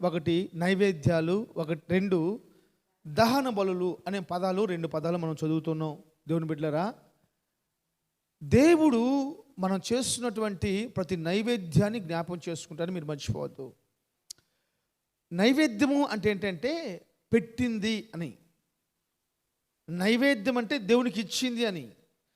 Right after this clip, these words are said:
నైవేద్యం అంటే దేవునికి చేసిందని, దహన బలులు అంటే చేయబోయేవని, అవి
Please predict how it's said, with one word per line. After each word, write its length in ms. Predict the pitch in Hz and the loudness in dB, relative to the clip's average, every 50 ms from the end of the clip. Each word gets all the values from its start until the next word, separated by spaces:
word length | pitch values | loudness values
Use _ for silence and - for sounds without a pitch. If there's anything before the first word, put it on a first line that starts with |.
| _ _ _ - 175 | _ _ _ -10 -4
నైవేద్యం 560 | 180 196 214 240 233 285 285 214 208 269 247 | 0 2 2 4 4 2 0 0 0 -2 0
అంటే 120 | 254 254 | 0 0
దేవునికి 400 | 202 220 240 240 240 - - - | 2 2 2 2 2 -4 0 0
చేసిందని, 600 | 247 262 - - 262 247 247 220 190 160 127 113 98 - _ _ _ _ _ _ _ _ _ _ _ _ _ _ _ _ - 147 | 0 2 2 0 -2 -2 -2 -2 -4 -6 -10 -12 -16 -20 _ _ _ _ _ _ _ _ _ _ _ _ _ _ _ _ -14 -2
దహన 420 | 139 202 202 190 240 269 262 269 | 0 0 2 2 2 2 2 0
బలులు 340 | 254 196 240 240 247 247 240 | 0 2 2 2 4 4 2
అంటే 220 | 233 196 247 254 | 2 2 -2 -4
చేయబోయేవని, 840 | 220 - - 233 240 254 262 208 262 262 254 247 240 220 175 135 107 85 - _ _ _ _ _ _ _ _ _ _ _ _ _ _ _ _ _ _ _ _ _ _ _ _ _ _ _ _ _ - 208 | -4 -4 -4 -2 0 0 0 -2 -2 -2 -2 -2 -4 -6 -8 -8 -12 -18 -20 _ _ _ _ _ _ _ _ _ _ _ _ _ _ _ _ _ _ _ _ _ _ _ _ _ _ _ _ _ -6 -2
అవి 140 | 214 226 | -2 -2